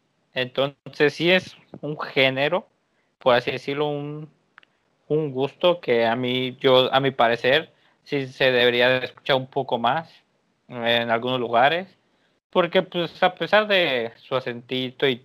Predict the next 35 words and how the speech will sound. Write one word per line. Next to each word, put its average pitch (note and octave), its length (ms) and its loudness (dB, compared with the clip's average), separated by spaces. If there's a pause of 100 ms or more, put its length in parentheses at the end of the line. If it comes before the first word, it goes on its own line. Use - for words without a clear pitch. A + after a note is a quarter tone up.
(140)
todo, C3+ 320 2
porque B2 240 -6
sí C3 100 -4
hay B2 80 0
canciones B2 360 -4
en B2 40 -4
las A#2+ 180 -4
que A#2 120 -2
digo, A#2+ 320 -4 (540)
"No D3+ 160 0
se E3 120 -8
escucha D#3 340 0
muy D3+ 200 2
bien, F3+ 240 2
pero G3+ 540 2 (320)
me A#2+ 160 -4
gusta", B2 560 -2 (680)
yo D3 320 2
creo - 220 -2
que C#3+ 120 -2
sí C3+ 160 -6
se C#3+ 120 0
debería B2+ 260 2
dar B2+ 140 4
un C3+ 100 -4
poco D3 240 -4
de D#3 60 4
oportunidad B2 480 -2
a C3+ 140 -4
todos C#3 140 -2
estos - 160 -14
tipos D3 300 -6
de C#3+ 100 -2
género, B2 540 -6
¿eh? C3 160 -10